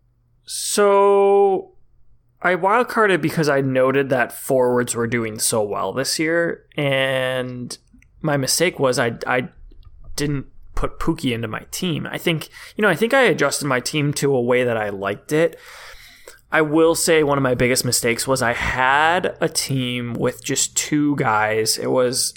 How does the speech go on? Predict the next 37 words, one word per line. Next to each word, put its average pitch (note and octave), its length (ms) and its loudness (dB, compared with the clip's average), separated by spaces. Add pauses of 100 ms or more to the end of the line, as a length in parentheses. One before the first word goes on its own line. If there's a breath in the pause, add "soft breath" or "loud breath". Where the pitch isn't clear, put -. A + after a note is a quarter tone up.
I - 80 -12
think A#3 200 0
it C4 40 0
was B3 160 0
Pookie C#3+ 520 0
or B2 300 0
Abraham C#3+ 580 0
and, A2 140 -4 (720 loud breath)
uh, A2+ 320 -2
Barnes. A#2+ 640 -2 (480 loud breath)
Um, B2 540 0
and C#3 120 0
then C3+ 140 2
I B2+ 80 2
had A#2+ 400 -2
Son, B2+ 640 0
Mane, A2+ 760 0 (460 loud breath)
uh, A2 220 0
Salah, G#2+ 800 0
Sterling. A2 640 -4
And C#3+ 100 0
I B2+ 80 0
think E3+ 320 -2
that C3 180 0
would B2 120 2
have G#2+ 80 -6
been G#2+ 180 -2
the G#2+ 80 -6
way G2 160 -4
to G2 80 0
go. - 380 -10 (400 loud breath)
Um, G#2+ 880 -2
and F#3 140 -2
it's - 180 -4
too D#3 180 2
late A#2 220 0
now. G#2 440 -2